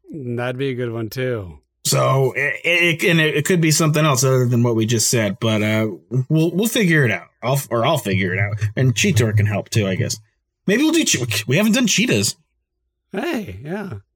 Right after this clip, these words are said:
Speaker 1: we got so
Speaker 2: Don't
Speaker 1: many
Speaker 2: <laughs>
Speaker 1: good possibilities.
Speaker 2: We,
Speaker 1: Yeah.
Speaker 2: it's never ending. I, I'm telling you, this,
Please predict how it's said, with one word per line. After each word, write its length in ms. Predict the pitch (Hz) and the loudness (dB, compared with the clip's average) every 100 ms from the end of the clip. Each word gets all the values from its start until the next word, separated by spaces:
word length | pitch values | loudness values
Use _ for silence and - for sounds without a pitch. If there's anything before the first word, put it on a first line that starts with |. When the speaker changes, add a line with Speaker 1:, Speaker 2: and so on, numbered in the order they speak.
| _ _ | _ _
Speaker 1:
we 100 | 233 | -6
got 100 | - | -2
so 60 | - | 0
Speaker 2:
Don't 120 | 311 | 2
Speaker 1:
many 100 | - | 0
Speaker 2:
<laughs> 0 | |
Speaker 1:
good 240 | 302 277 220 - | 0 -4 -6 -10
possibilities. 880 | - 294 277 262 285 302 196 113 135 | -4 -2 -2 -4 -4 -4 -4 0 2
Speaker 2:
We, 160 | 170 180 | 4 4
Speaker 1:
Yeah. 180 | 190 185 - - | 2 0 -4 -2
Speaker 2:
it's 220 | 170 170 | 0 2
never 240 | 208 196 185 | 2 4 4
ending. 300 | 185 147 123 | 4 4 2
I, 120 | 143 139 | 2 2
I'm 140 | 147 | 2
telling 240 | 170 175 139 | 2 2 2
you, 60 | |
this, 260 | 139 151 | 2 0